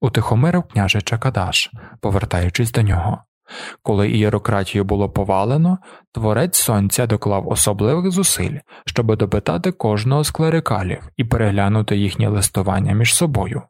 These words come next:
З'ясувалося, що не було жодних пророцтв і ніяких містичних обіцянок всемогутнього.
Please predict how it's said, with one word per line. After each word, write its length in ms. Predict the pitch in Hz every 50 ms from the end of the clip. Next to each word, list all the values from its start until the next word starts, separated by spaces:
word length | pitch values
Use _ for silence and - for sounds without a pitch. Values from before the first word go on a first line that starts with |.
| _ _ _ _ _ _ - - - - - -
З'ясувалося, 800 | - - 127 117 - - 165 180 190 196 202 202 190 - 190 175
що 220 | - - - 160
не 140 | 151 151 151
було 340 | 147 139 147 139 143 143 139
жодних 640 | 127 120 120 127 127 131 135 143 147 147 143 -
пророцтв 680 | - - 151 147 135 123 104 - - - - - - - - - _ _ _ _ _ _
і 100 | - 131
ніяких 600 | 113 110 110 104 104 104 98 104 - - - -
містичних 640 | 175 165 139 - - 113 113 - - 151 156 147 -
обіцянок 480 | 156 135 107 101 - - - 98 101 -
всемогутнього. 840 | - - 131 131 139 131 107 95 90 - - 147 - - 139 147